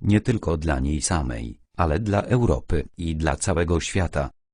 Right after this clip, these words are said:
Wynikiem jej było wyrośnięcie Prus na pierwszorzędną potęgę europejską, utrata przez Francję jej przewodniej roli w Europie oraz zniszczenie jej potęgi na oceanach,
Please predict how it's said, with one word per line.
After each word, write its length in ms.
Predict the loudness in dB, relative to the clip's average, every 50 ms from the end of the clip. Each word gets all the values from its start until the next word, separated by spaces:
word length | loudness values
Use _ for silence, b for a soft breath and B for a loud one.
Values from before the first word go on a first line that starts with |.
| _ _ _ -6 0
Wynikiem 600 | 4 4 6 6 4 2 2 2 4 4 6 6
jej 280 | 4 4 2 0 2
było 260 | 2 2 6 6 6
wyrośnięcie 720 | 6 6 4 4 4 2 2 2 2 2 2 2 0 0
Prus 300 | 2 4 2 2 4 4
na 140 | 2 2 2
pierwszorzędną 920 | 2 0 -2 -2 -2 -2 -2 0 0 2 4 2 2 2 2 2 2 2 2
potęgę 520 | 0 0 0 2 2 2 2 2 2 2
europejską, 840 | 2 2 2 2 2 2 0 -2 -2 -4 -8 -6 -4 -2 -2 -2 -4 -6 _ _ _ -4
utrata 520 | -2 0 2 4 2 2 2 2 0 0
przez 260 | 0 0 -2 -2 -2
Francję 520 | 0 0 2 2 2 0 0 0 0 0 2
jej 220 | 0 0 -2 -2
przewodniej 760 | -2 -2 0 0 2 2 0 2 2 2 2 2 2 2 2
roli 340 | 2 2 2 2 0 -2 -2
w 100 | 0 2
Europie 540 | 2 4 4 2 0 0 -2 -2 0 0
oraz 340 | 2 2 2 2 0 -2 -4 -8
zniszczenie 640 | -4 -2 -2 0 0 0 0 2 2 2 2 2 2
jej 180 | 2 0 0 0
potęgi 520 | 0 0 0 2 2 2 2 0 0 -2
na 180 | 0 0 2 0
oceanach, 800 | 0 0 0 0 0 0 0 -2 -4 -6 -8 -10 -14 -18 -20